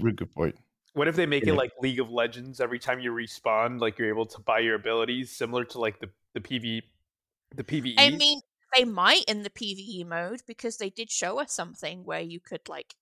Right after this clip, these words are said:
Speaker 3: level up and buy abilities, but
Speaker 1: I think L P is talking about doing that in P V P.
Speaker 2: Yeah, like, what if you do that to P V P, like, what,
Speaker 3: Oh!
Speaker 2: like, League of
Speaker 3: Maybe
Speaker 2: Legends
Speaker 3: in a
Speaker 2: style?
Speaker 3: special game mode?
Speaker 2: Ah, that could be,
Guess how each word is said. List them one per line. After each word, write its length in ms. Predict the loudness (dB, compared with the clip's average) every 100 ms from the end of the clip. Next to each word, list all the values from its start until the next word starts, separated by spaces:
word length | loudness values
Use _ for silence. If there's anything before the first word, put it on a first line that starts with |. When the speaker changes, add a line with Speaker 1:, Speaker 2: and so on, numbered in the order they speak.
| -4
Speaker 3:
level 360 | -4 -2 -6
up 140 | -8 -12
and 140 | -18 -12
buy 180 | -10
abilities, 640 | -10 -14 -16 -16 -18 -16 -16
but 200 | -16 -20 -20 _ _ _ _ -10 -2
Speaker 1:
I 40 |
think 200 | 2 4
L 100 | 6
P 140 | 6 4
is 100 | 6
talking 260 | 4 6
about 220 | 6 6 6
doing 220 | 6 6
that 180 | 6 6
in 80 | 4
P 160 | 2
V 140 | 0 0
P. 180 | 2
Speaker 2:
Yeah, 200 | 4 4
like, 200 | 4 2
what 100 | 2
if 80 | 0
you 60 | 2
do 120 | 4
that 160 | 4 2
to 80 | -4
P 240 | -6 -4
V 160 | -2 -4
P, 340 | -6 -2 0
like, 200 | 0 0 6 8 12
what, 320 | 12 12 10 8
Speaker 3:
Oh! 640 | 6 4 2 0 -2 -6 -12 _
Speaker 2:
like, 100 | -4 0
League 180 | 2 4
of 60 |
Speaker 3:
Maybe 120 | 6 6
Speaker 2:
Legends 200 | 6 4
Speaker 3:
in 100 | 4
a 40 |
Speaker 2:
style? 480 | 0 2 2 2 -2
Speaker 3:
special 20 | -2
game 220 | -2 -4
mode? 380 | -6 -6 -6 -10 -14 _ _ _ _ _ _ _ _ _ _ _ _ -10
Speaker 2:
Ah, 320 | -8 -8 -10
that 140 | -8
could 200 | -6 -6
be, 400 | -4 -2 0 0